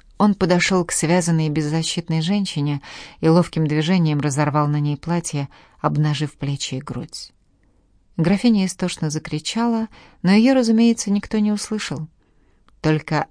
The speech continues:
эхо пронеслось под старыми сводами часовни. Испуганные вороны, давно свившие здесь гнезда, закаркали и вылетели в разбитые окна. «Здесь только мертвые»,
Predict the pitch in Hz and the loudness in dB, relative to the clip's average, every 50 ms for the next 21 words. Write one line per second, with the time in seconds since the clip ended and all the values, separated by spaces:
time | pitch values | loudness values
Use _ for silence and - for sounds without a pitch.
0 | _ - 170 185 190 180 - - - 131 135 156 - _ _ _ _ _ _ - | _ -4 -2 -2 -2 -4 -6 -8 -8 -8 -8 -8 -12 _ _ _ _ _ _ -4
1 | - 143 147 143 139 - - 151 156 151 - - - 131 143 - - - - - | -2 -2 -2 -2 -2 -4 -4 -2 -2 -2 -4 -4 -6 -6 -6 -6 -8 -6 -2 0
2 | 202 220 226 214 202 202 196 - - - 135 131 139 147 143 147 147 147 143 - | 0 0 0 -2 -2 -4 -4 -4 -6 -6 -4 -4 -4 -4 -4 -4 -6 -6 -6 -8
3 | - - 139 - - - - 131 143 143 147 143 151 165 - _ _ _ _ _ | -10 -10 -8 -8 -8 -8 -8 -10 -10 -10 -10 -10 -10 -12 -16 _ _ _ _ _
4 | _ _ _ _ _ _ - 156 160 - - - 170 170 160 175 170 165 170 165 | _ _ _ _ _ _ 0 0 0 0 2 4 4 6 6 8 6 8 6 6
5 | 156 143 156 160 160 165 170 180 185 175 160 151 147 147 143 147 151 151 156 156 | 4 4 4 4 4 4 4 4 4 4 4 2 2 0 0 0 2 2 2 2
6 | 156 160 160 160 156 - 151 147 160 165 160 - - 160 156 151 147 139 135 156 | 2 2 2 2 0 0 0 2 2 2 0 -2 -2 0 0 0 0 0 0 0
7 | 156 143 147 139 151 151 156 165 175 175 165 151 143 143 139 139 - - - - | 0 0 -2 -2 -2 0 0 2 2 0 0 0 -2 -4 -4 -6 -8 -14 -20 -20
8 | - - - 156 143 160 147 - - 202 214 226 220 - 202 196 196 196 - - | -12 -6 -4 0 2 2 2 2 2 2 0 0 0 -2 -2 0 0 -2 -2 -2
9 | - 160 156 143 139 147 165 180 175 170 - - 151 151 143 131 135 135 131 - | -2 0 0 0 0 0 0 0 -2 -2 -4 -4 -4 -4 -4 -4 -4 -4 -4 -4
10 | 127 131 127 - - - 117 120 - - - - 139 - - - - - - 127 | -6 -6 -6 -6 -8 -8 -8 -8 -8 -10 -10 -10 -10 -10 -12 -12 -12 -12 -12 -12
11 | _ _ _ _ _ _ _ _ _ _ _ _ _ _ _ _ _ _ - 170 | _ _ _ _ _ _ _ _ _ _ _ _ _ _ _ _ _ _ -2 -2
12 | 156 143 165 220 233 226 - 262 247 240 240 254 233 240 254 254 247 - - 135 | 0 4 4 4 4 2 2 0 0 2 2 4 6 6 4 4 2 -4 -8 -10
13 | - - - 143 | -10 -10 -14 -16